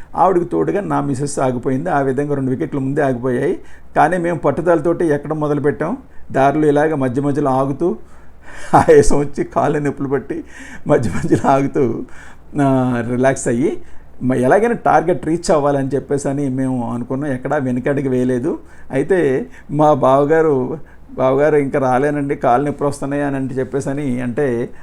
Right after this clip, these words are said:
ఆయన్ని హుషారుపరుస్తూ, "అయ్యా, అదిగో చూడండి, దగ్గరికి వచ్చేసాం, ఇంకెంతో దూరం లేదు, అదిగో అక్కడ ఉందని" చెప్పేసని ఆయన కబుర్లు చెప్తూ,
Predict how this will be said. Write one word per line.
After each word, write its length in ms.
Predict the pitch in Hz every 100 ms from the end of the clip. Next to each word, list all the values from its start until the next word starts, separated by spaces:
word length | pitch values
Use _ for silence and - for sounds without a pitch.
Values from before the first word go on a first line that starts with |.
| -
ఆయన్ని 400 | 104 131 139 127
హుషారుపరుస్తూ, 1120 | 117 - - 147 147 143 143 - 175 139 120 - - -
"అయ్యా, 480 | - 127 151 247 135 - - 113
అదిగో 260 | 117 143
చూడండి, 320 | - 127 143
దగ్గరికి 360 | 123 113 131 135
వచ్చేసాం, 360 | 127 135 143 139
ఇంకెంతో 440 | 123 110 107 175
దూరం 320 | 156 143 147
లేదు, 160 | 147 139
అదిగో 240 | 123 147
అక్కడ 280 | 143 135 139
ఉందని" 340 | 139 139 92
చెప్పేసని 600 | 127 - - 151 147 135 392 - - 240 - - -
ఆయన 240 | 147 123 156
కబుర్లు 420 | - 127 120 135
చెప్తూ, 360 | 127 127 -